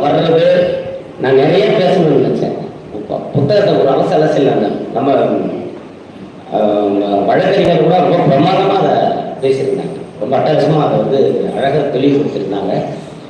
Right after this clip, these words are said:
ஆஹ், நிறைய பேச நினைச்சேன். ஏன்னா உள்ள இசைஞானியோட அந்த இது போக போக படிக்கும்போது வந்து ஏதோ நாவலுக்குள்ள போற மாதிரி இருக்கும். ஏதோ நானே இல்ல,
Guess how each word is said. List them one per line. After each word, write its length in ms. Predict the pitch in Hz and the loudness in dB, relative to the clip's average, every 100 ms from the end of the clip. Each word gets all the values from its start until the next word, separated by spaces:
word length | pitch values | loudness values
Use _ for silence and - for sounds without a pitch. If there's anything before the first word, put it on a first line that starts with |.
| - - - | -18 -16 -6
ஆஹ், 240 | 117 117 | -2 2
நிறைய 340 | 113 147 185 220 | 2 4 4 4
பேச 240 | 214 185 185 | 4 2 2
நினைச்சேன். 340 | 151 139 - | 0 0 2
ஏன்னா 140 | 160 156 | 2 4
உள்ள 160 | 180 185 165 - - | 4 4 4 2 0
இசைஞானியோட 580 | - 180 170 156 151 139 139 131 | -2 -2 0 2 2 2 2 2
அந்த 220 | 127 - 127 120 | 2 0 0 2
இது 140 | 117 139 - - | 0 0 -4 0
போக 160 | 170 190 | 2 4
போக 200 | - 214 | 4 4
படிக்கும்போது 560 | 214 170 202 214 190 185 | 4 2 2 2 2 2
வந்து 200 | 175 175 185 | 2 2 2
ஏதோ 160 | 151 151 | 2 2
நாவலுக்குள்ள 720 | 139 151 233 233 208 - 190 196 - | 0 0 2 2 2 2 2 2 2
போற 140 | 180 - | 2 2
மாதிரி 160 | 160 | 2
இருக்கும். 300 | 151 170 151 | 0 2 2
ஏதோ 120 | 139 160 139 | 2 4 2
நானே 260 | 147 196 - | 2 2 2
இல்ல, 200 | - | 2